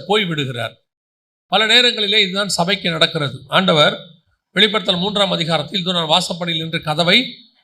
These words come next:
தட்டுகிறேன்" என்று சொல்லுகிறார். அதே காரியம்தான் ஐந்தாம் அதிகாரம் உன்னத பாட்டிலும் இருக்கிறது. அங்கேயும் அவர் வாசற்படியில் நின்று கதவை தட்டுகிறார்.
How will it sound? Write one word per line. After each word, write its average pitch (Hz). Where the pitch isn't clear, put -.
தட்டுகிறேன்" 175
என்று 143
சொல்லுகிறார். 131
அதே 170
காரியம்தான் 180
ஐந்தாம் 185
அதிகாரம் 160
உன்னத 170
பாட்டிலும் 151
இருக்கிறது. 147
அங்கேயும் 180
அவர் 151
வாசற்படியில் 170
நின்று 156
கதவை 160
தட்டுகிறார். 123